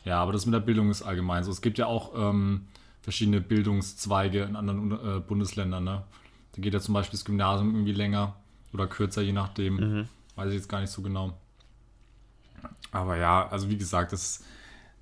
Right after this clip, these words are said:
Speaker 2: ist halt einfach noch so ein Thema. Ähm, genau, nochmal zurück zu TikTok zu kommen, weil das hatte ich mir auch noch aufgeschrieben, das wollte ich mit dir auch noch besprechen.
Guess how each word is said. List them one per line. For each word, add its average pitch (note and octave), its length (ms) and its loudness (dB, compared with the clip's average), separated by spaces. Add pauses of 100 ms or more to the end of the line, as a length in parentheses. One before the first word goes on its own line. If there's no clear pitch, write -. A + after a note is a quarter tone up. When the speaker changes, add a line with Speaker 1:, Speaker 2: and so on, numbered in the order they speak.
(100)
Speaker 2:
ist A#2+ 140 2
halt A#2 140 6
einfach A2+ 280 4
noch A2+ 100 2
so - 120 -2
ein G#2 60 2
Thema. G2 460 0 (1080)
Ähm, B2 760 8 (1040)
genau, A#2 220 8
nochmal B2+ 240 6
zurück C3 220 -2
zu A2+ 80 -6
TikTok - 320 -2
zu - 60 -14
kommen, G#2 240 2
weil A2 80 2
das G2 80 -2
hatte G#2 100 2
ich G2 60 -4
mir G#2+ 60 0
auch G#2+ 60 0
noch G#2+ 80 0
aufgeschrieben, G2+ 480 -6
das G2 80 -4
wollte G2+ 140 0
ich F#2+ 60 -8
mit G#2 100 -4
dir G2+ 60 -8
auch G2 40 -6
noch G2 120 -2
besprechen. G#2 380 -6